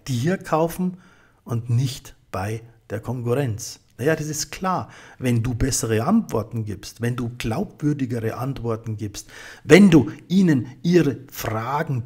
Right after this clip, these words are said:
besser beantwortest als alle anderen, dann, ähm, äh, bist du natürlich derjenige, äh, bei dem letztendlich dann gekauft, geordert oder mit dem kommuniziert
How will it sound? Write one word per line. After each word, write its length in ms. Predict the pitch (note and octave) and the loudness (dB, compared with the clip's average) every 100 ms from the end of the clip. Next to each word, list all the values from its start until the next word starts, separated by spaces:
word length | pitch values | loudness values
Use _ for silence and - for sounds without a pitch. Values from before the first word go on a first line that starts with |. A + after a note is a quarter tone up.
| - | -2
besser 360 | D#3+ - E3 | -2 0 -2
beantwortest 920 | D3 D3+ C3 E3+ C3 D3 D3 C#3 A#2+ - | 0 -2 -2 -4 -2 -2 -2 -6 -6 -8
als 340 | C3 B2 - _ _ | -8 -8 -10 _ _
alle 280 | B2 A#2+ A2+ | -4 -4 -2
anderen, 480 | E3 F3+ A2+ E3 G3+ - - - - | -2 0 0 0 -2 -8 -20 -20 -2
dann, 480 | A#2 C#3 E3+ E3+ - _ _ _ - - | 0 2 0 -2 -14 _ _ _ -16 -8
ähm, 460 | B2+ B2 A#2+ A#2+ - C#3 | -6 -4 -4 -6 -8 -12
äh, 160 | C3 | -12
bist 300 | B2 A#2 - | -8 -10 -8
du 60 | C#3 | -6
natürlich 440 | C#3+ C3+ C#3 A#2+ | -6 -6 -8 -8
derjenige, 640 | A2+ A2+ A2+ B2 C3+ C#3+ C#3+ - - - - | -6 -4 -4 -4 -4 -4 -6 -16 -20 -20 -8
äh, 160 | C3+ B2+ | -6 -4
bei 160 | B2+ | -4
dem 260 | B2 C3 C#3 | -4 -4 -2
letztendlich 600 | B2 - A#2 C3 B2+ - | -4 -6 -8 -6 -8 -6
dann 180 | A2 A2+ | -6 -6
gekauft, 520 | A2 - - C#3 - | -8 -8 -8 -10 -12
geordert 420 | A2+ F#2+ B2 C3+ | -8 -6 -6 -6
oder 180 | A#2 A2+ | -6 -6
mit 220 | G#2+ G#2+ | -6 -6
dem 220 | G#2 A2+ - - _ | -6 -6 -8 -16 _
kommuniziert 880 | - G#2 G#2+ A2 G#2+ - A2+ A2 A2+ | -8 -4 -2 -2 -4 -8 -4 -4 -6